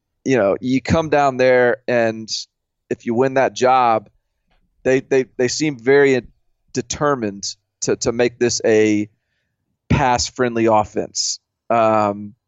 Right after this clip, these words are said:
and, and yet, you know, hey, it's, there has been a little bit of a curse at the quarterback position in, in Baton Rouge. So,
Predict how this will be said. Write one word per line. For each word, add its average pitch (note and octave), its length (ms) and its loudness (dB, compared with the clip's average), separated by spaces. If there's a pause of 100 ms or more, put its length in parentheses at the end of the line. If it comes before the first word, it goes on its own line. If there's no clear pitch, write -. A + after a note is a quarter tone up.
(360)
and, A2+ 560 0 (280)
and A#2+ 180 -4
yet, B2+ 340 2
you D3+ 120 -2
know, A2+ 200 -2
hey, B2 280 -2
it's, G2+ 100 -6
there A#2 180 2
has B2+ 220 0
been A#2+ 160 -4
a A#2 40 -4
little A2+ 180 0
bit A2 120 -4
of G2+ 80 -6
a G#2 60 -6
curse - 560 -4 (560)
at A2 140 -2
the A2+ 60 -4
quarterback A2+ 580 -2
position G#2+ 480 -4
in, G#2 340 -4
in G#2+ 140 -4
Baton G#2 280 0
Rouge. G#2+ 360 0
So, A#2 340 2